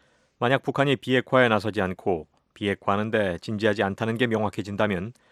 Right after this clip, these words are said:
적절한 대응 조치는 북한에 제재 등 압박을 가하는 것이라고 생각합니다. 트럼프 대통령은 최대 압박이라는 용어를 약화시켰고 국제사회가 북한에 압박을 가하는 노력 역시 약화시켰습니다.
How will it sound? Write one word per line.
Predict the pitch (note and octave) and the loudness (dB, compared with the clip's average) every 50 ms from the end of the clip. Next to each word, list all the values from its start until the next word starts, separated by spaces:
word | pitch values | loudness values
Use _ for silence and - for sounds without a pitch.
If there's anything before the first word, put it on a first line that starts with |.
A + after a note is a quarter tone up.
| _ _ _ _ _ _ | _ _ _ _ _ _
적절한 | - - A#2+ - - - D#3 D#3 E3 E3 | -4 -4 -4 -2 0 0 2 2 2 2
대응 | - B2 B2+ C3 C3 | 2 0 0 0 0
조치는 | B2 B2+ - - C3+ C3 G2+ E2 E2 _ _ _ _ _ _ _ | -2 -2 -4 -2 -4 -4 -4 -4 -8 _ _ _ _ _ _ _
북한에 | _ - - - G2+ F2+ D2+ - _ _ _ _ _ | _ -6 -2 0 0 0 -2 -6 _ _ _ _ _
제재 | - A#2 B2+ D3+ D3+ | 2 2 4 4 2
등 | A2+ G2 E2 D#2 - _ - | 0 -2 -6 -8 -16 _ -6
압박을 | G#2 G#2 - _ D3 C3+ C3+ B2 | -6 -6 0 _ 0 0 0 0
가하는 | - A2 F#2+ G#2 A2+ G#2+ G#2+ | -2 -4 -4 -4 -4 -6 -4
것이라고 | G2 G2 - - - G2 E2 D#2+ | -4 -4 -6 -2 -4 -6 -6 -6
생각합니다. | - - F#2+ D#2+ - - F#2+ F2 E2 - E2 D2+ - _ _ _ _ _ _ _ - _ _ _ _ _ _ _ _ | -12 -14 -14 -14 -12 -12 -12 -12 -8 -8 -8 -8 -10 _ _ _ _ _ _ _ -20 _ _ _ _ _ _ _ _
트럼프 | _ - D3 C#3 C3 C#3+ | _ 0 0 2 4 4
대통령은 | C#3+ B2 - C#3 C#3+ D3+ D#3+ D#3 C3+ A2+ G2+ G2+ - | 4 4 4 2 2 2 2 0 0 -2 -6 -8 -10
최대 | - - D3+ C#3+ C3 D3 | -2 2 2 4 6 8
압박이라는 | C3+ A#2+ - _ C#3 B2+ B2 B2 A#2 A#2+ A#2+ A#2 A2+ | 6 6 6 _ 2 2 2 2 0 0 -2 -2 -2
용어를 | G#2+ G#2 G2+ G#2 G#2 G#2+ G#2 G2 F#2+ - | -2 -2 -2 0 0 0 -2 -2 -4 -4
약화시켰고 | G2 F2 - - F#2+ - - - A2+ G#2 - - G2 D#2 C#2+ _ _ _ _ _ _ _ _ _ | -8 -10 -8 -8 -10 -10 -6 -6 -6 -6 -2 -2 -2 -2 -4 _ _ _ _ _ _ _ _ _
국제사회가 | - - A2 - - A#2 - - A#2 A2+ A2 G2+ G2+ D#2+ D2 _ _ _ _ _ _ | -8 -8 -8 0 0 0 0 2 0 2 2 2 2 0 -2 _ _ _ _ _ _
북한에 | - - - - B2+ D3+ | -20 -12 -6 -4 0 2
압박을 | C3 A2 - - C#3 C3+ C#3 B2 | 2 2 4 2 2 2 2 0
가하는 | - A#2 G2+ A2 A2+ A2+ A2 G#2 | -2 -6 -4 -2 -2 -2 -2 -2
노력 | F#2+ F#2+ G#2 F#2 - _ - | 0 0 0 -2 -2 _ -6
역시 | G2+ F2 - - - - C3+ C3 B2 - _ _ _ - | -6 -6 -6 -12 -8 -6 -4 -6 -6 -8 _ _ _ -4
약화시켰습니다. | G2 - - - F#2 - - - - E2+ - - - F#2 E2+ E2 D#2 D2+ | -4 -4 -2 -8 -8 -8 -8 -14 -14 -14 -14 -14 -16 -10 -8 -8 -8 -8